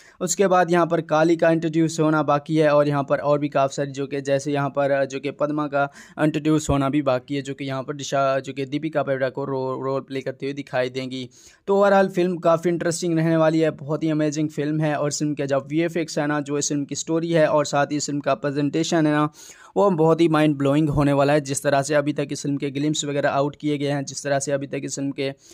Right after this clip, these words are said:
सीजीआई के ऊपर काम किया हुआ है, तो हॉलीवुड की मूवीज़ जैसे हम देखते हैं ना, वही वाइब्स आ रही हैं हॉलीवुड की तरह।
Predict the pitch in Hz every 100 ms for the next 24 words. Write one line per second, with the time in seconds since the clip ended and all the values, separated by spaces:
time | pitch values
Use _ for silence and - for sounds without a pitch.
0 | - - 180 170 180 165 156 156 139 147
1 | 143 135 143 139 147 - 135 135 131 127
2 | 127 131 131 131 135 127 147 180 185 160
3 | 175 165 170 160 160 156 156 151 147 147
4 | 151 151 151 135 147 160 151 156 139 -
5 | 143 147 156 156 143 139 147 143 147 139
6 | - 147 147 143 147